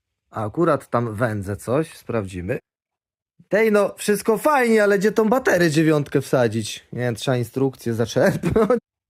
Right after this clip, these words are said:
Otwórz pokrywę baterii i włóż prawidłowo. Jedynka to jest... Gdzie jest jedynka? Tu? Szkierba.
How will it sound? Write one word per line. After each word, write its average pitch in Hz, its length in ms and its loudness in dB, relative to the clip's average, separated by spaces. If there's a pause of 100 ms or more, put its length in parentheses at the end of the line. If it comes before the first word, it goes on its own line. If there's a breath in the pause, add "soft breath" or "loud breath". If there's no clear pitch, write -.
(240)
Otwórz 214 520 -4
pokrywę 190 520 -2
baterii 185 560 0
i 160 60 -4
włóż 196 240 -6
prawidłowo. 175 800 -2 (760)
Jedynka 185 680 0
to 180 180 -2
jest... 180 440 -4 (1000)
Gdzie 131 120 -6
jest 107 260 -4
jedynka? 101 480 -10 (800)
Tu? 226 340 -4 (2500)
Szkierba. 90 1000 -8